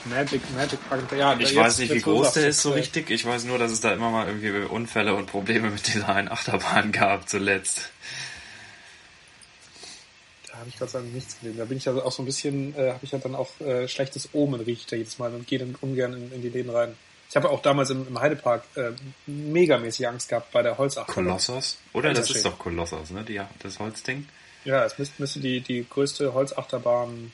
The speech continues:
Speaker 1: keine Ahnung, Europas
Speaker 2: Ja,
Speaker 1: sein
Speaker 2: aber
Speaker 1: oder
Speaker 2: lass
Speaker 1: so.
Speaker 2: da mal irgendwie einen Wurm, einen Balken, den passenden Balken angefressen haben oder sowas. Also
Speaker 1: Ja. Also ich hoffe, dass, dass es, dass sowas nicht passieren kann, weil genügend Inspektionen, äh, da vorgenommen werden. Aber trotzdem, also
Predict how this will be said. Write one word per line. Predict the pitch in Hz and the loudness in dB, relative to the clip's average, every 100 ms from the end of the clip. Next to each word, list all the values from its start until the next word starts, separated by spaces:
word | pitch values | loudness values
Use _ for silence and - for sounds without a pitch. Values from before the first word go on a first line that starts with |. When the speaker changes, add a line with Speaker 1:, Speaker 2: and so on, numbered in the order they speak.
| - | -18
Speaker 1:
keine | 110 | -18
Ahnung, | 104 - - - | -20 -20 -12 -6
Europas | 117 - | -2 0
Speaker 2:
Ja, | 82 | 2
Speaker 1:
sein | 82 | 2
Speaker 2:
aber | 87 | 0
Speaker 1:
oder | 85 | 0
Speaker 2:
lass | 85 | 2
Speaker 1:
so. | 90 | 0
Speaker 2:
da | 90 | 0
mal | 87 | -2
irgendwie | 80 92 87 | -2 -2 -2
einen | 85 90 | -2 -2
Wurm, | 87 98 104 | -2 -2 -2
einen | 90 | -2
Balken, | 90 104 117 117 127 - 98 95 95 | 0 0 -2 -6 -8 -10 -8 -6 -4
den | 95 92 | -4 -2
passenden | 107 104 92 | -4 -2 0
Balken | 92 95 113 | -2 -2 -6
angefressen | 120 123 - 127 127 | -6 -8 -6 -6 -4
haben | 127 135 139 | -4 -4 -6
oder | 131 131 | -6 -6
sowas. | 135 139 160 - | -4 -4 -6 -8
Also | 110 98 98 90 87 - | -8 -6 -6 -6 -10 -12
Speaker 1:
Ja. | 65 - - - - - - - - | -12 -14 -16 -16 -16 -20 -20 -6 -2
Also | 123 | 0
ich | 127 - | 0 -2
hoffe, | 151 143 | 0 2
dass, | 131 - | 0 0
dass | 135 127 | -2 -2
es, | 135 - | -4 -2
dass | 127 - | -2 -2
sowas | 123 117 | -4 -4
nicht | 127 | -6
passieren | 123 - 123 | -8 -4 -6
kann, | 117 139 135 | -4 -4 0
weil | 120 117 | 0 -2
genügend | 120 127 123 | -2 -4 -4
Inspektionen, | 135 - 120 - 139 127 113 139 | -10 -10 -8 -4 -4 -4 -10 -8
äh, | 117 110 113 | -6 -6 -6
da | 117 110 - | -6 -6 -6
vorgenommen | 123 113 110 | -8 -6 -8
werden. | 120 | -6
Aber | 120 | -6
trotzdem, | 110 143 - 113 | -2 -2 -2 -4
also | 117 117 | -2 -2